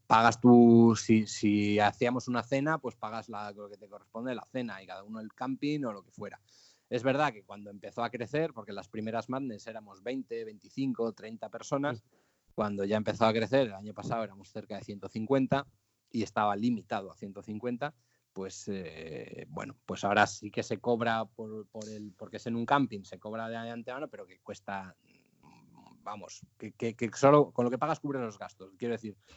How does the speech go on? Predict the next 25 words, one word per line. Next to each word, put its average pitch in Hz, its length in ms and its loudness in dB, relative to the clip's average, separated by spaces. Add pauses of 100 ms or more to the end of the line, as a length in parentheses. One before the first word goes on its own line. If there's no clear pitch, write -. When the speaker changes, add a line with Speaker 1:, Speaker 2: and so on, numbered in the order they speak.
(200)
Speaker 1:
no 160 80 -4
tiene 120 200 -2
beneficio 113 540 -4
la 101 60 -6
empresa 117 480 -4 (260)
como 104 240 -8
tal, 135 280 0 (580)
eh, 110 720 -4
si-, - 200 -20
simplemente 98 440 -8
es 95 60 -16
por 107 120 -6
llevar 95 220 -4
una 95 140 -8
organización. 92 600 -4
Es 117 140 6
un 123 100 10
evento 143 300 8
que 104 160 -6
llegas 110 280 -2
el 110 60 -6
jueves 120 300 2
por 123 160 -8
la 135 100 -2
noche, 208 420 -6